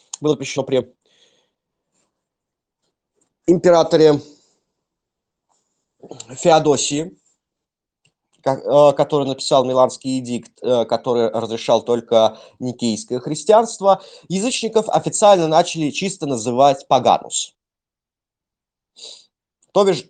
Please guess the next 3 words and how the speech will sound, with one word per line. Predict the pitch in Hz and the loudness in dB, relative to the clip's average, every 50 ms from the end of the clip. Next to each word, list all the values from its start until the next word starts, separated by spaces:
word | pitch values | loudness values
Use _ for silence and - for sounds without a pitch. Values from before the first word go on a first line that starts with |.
| _ - | _ -12
деревенщина, | 139 123 165 165 156 139 120 117 107 85 80 - - - - - - - _ _ _ _ _ _ _ _ _ _ _ _ _ _ _ _ _ _ _ _ _ _ _ _ _ - - | -4 -2 0 2 2 0 0 -2 -4 -6 -8 -12 -14 -14 -16 -18 -20 -20 _ _ _ _ _ _ _ _ _ _ _ _ _ _ _ _ _ _ _ _ _ _ _ _ _ -20 -16
деревенскими | - 127 127 147 131 120 127 156 165 160 - - 147 143 135 | -4 -2 2 2 4 4 4 2 2 0 -2 -6 -6 -6 -4
жителями. | 120 120 110 - - 85 82 78 67 65 - | -4 -6 -8 -8 -10 -12 -12 -12 -12 -16 -20